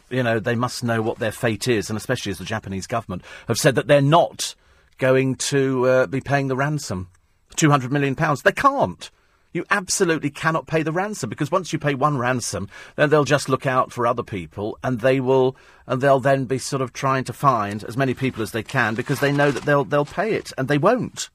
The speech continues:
So they, they can't pay it, tragic though it is, and we all know their fate. We know what's going to happen, because they're not going to backtrack on it, are they? I think it's highly unlikely. Eight four eight five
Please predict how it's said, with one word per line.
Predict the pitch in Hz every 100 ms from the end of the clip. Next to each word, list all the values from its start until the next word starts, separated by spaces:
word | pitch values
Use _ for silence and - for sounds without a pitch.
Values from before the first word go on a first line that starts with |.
| _ _ _ _ _
So | - - 139
they, | 147
they | 151 151
can't | - 175 165 -
pay | 175 190
it, | - - -
tragic | - 185 147 127
though | 107 131
it | - -
is, | 160 101 95 - - - - -
and |
we | 143
all | 165 165
know | 139 175
their | 107 -
fate. | 147 107 - - - _ _ _ _ _ -
We | 135
know | 131 180
what's | 117 -
going | 120
to | 101
happen, | 104 139 98 95
because | 110 123
they're | 127
not | 143 151
going | 90
to | 92
backtrack | 127 - - 78
on | 95 107
it, | 131
are | 147
they? | 104 92 _ _ _ _ - _ -
I |
think | - -
it's | 95
highly | - 120 95
unlikely. | 92 98 110 - 175 - _ - - -
Eight | 175 190
four | 170
eight | 165 139
five | 143 135 135